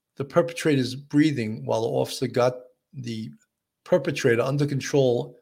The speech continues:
in order to get him cuffed. And if the officer is deemed to have put his weight on a perpetrator's back or whatever and inhibited his diaphragm from moving,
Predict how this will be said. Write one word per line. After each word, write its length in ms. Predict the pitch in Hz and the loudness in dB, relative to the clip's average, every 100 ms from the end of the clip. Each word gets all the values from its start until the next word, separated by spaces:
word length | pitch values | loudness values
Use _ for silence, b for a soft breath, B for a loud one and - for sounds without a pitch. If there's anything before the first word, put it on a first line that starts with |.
| - | -6
in 60 | 127 | 2
order 160 | 120 | 2
to 120 | 120 | 2
get 160 | 123 120 | 0 0
him 100 | 117 | 0
cuffed. 440 | - 143 - - _ _ _ _ _ _ _ _ _ | 0 0 0 -8 _ _ _ _ _ _ _ _ _
And 380 | 156 147 147 - _ | 2 4 2 -2 _
if 200 | 151 147 | -2 0
the 120 | 147 143 | 4 8
officer 540 | 160 160 - 143 143 - _ - | 8 6 2 0 0 -10 _ -6
is 300 | 135 117 - | -4 -4 -10
deemed 500 | 175 135 135 156 143 | -10 -6 -2 -2 -2
to 120 | 143 | 0
have 180 | 120 110 - _ _ _ _ _ _ | 0 -2 -12 _ _ _ _ _ _
put 160 | - 220 | 4 4
his 200 | 180 131 | 6 2
weight 280 | 110 110 - | 0 0 -4
on 340 | 117 107 104 95 _ _ _ _ - | -6 -4 -8 -14 _ _ _ _ -18
a 60 | |
perpetrator's 720 | 135 139 127 113 131 113 107 | -2 0 0 -2 -2 0 -2
back 480 | 104 104 123 127 123 | -8 0 2 2 -2
or 80 | 117 | -4
whatever 420 | 123 123 117 113 b b b b - | 2 4 2 -2 b b b b -4
and 120 | 139 | -2
inhibited 680 | 131 117 151 147 139 135 135 _ _ | -2 0 -2 4 4 4 -8 _ _
his 220 | - 123 - | -4 -4 4
diaphragm 580 | 139 160 156 - 127 | 6 8 6 2 -2
from 160 | 120 120 | -4 -6
moving, 460 | 127 160 120 107 | -2 -2 -4 -8